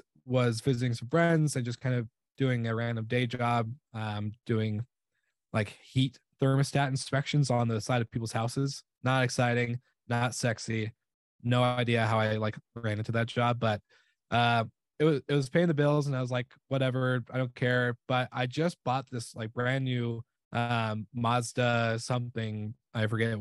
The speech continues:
if it was, like, a Mazda six or something, but a nicer car, car that I never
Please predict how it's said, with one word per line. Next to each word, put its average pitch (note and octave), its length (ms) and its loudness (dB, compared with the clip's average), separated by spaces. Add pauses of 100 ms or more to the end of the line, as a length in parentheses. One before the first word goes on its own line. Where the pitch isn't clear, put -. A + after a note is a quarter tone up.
if A2 160 -4
it A2 80 0
was, G2+ 160 -4
like, G#2+ 100 -4
a G#2+ 60 -4
Mazda A2 360 -4
six G2+ 360 -6
or - 20 -12
something, G2+ 380 -8 (360)
but A#2+ 380 0 (100)
a C3 60 0
nicer F3+ 300 4
car, B2+ 500 2 (100)
car C3 200 2
that B2 100 0
I A#2+ 40 0
never A#2+ 440 -2